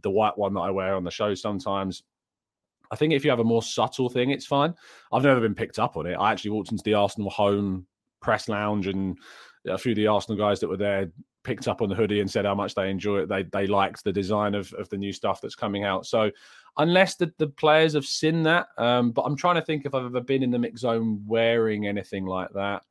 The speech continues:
Um, I, I was at Man City, but no players stopped 'cause obviously we lost that game, and the players don't tend to stop if we don't win, <laughs> unfortunately. It's the way that it goes. Um, but yeah, uh, <sighs> I don't think so.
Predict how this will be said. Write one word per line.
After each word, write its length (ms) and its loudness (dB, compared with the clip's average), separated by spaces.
Um, 680 -2
I, 120 -6
I 80 -4
was 300 2
at 80 -2
Man 200 2
City, 280 -2
but 160 -4
no 160 -2
players 320 -2
stopped 340 -4
'cause 80 -14
obviously 260 -8
we 120 -4
lost 220 -4
that 140 -6
game, 220 -4
and 80 -4
the 60 -6
players 320 -2
don't 240 -4
tend 240 -6
to 60 -12
stop 280 -4
if 140 -10
we 80 -4
don't 260 -2
win, 440 -2
<laughs> 60 -20
unfortunately. 680 -4
It's 80 -18
the 80 -4
way 160 0
that 120 -4
it 120 -4
goes. 320 2
Um, 500 6
but 160 2
yeah, 380 0
uh, 680 0
<sighs> 320 -16
I 40 -12
don't 200 -6
think 220 -8
so. 200 -10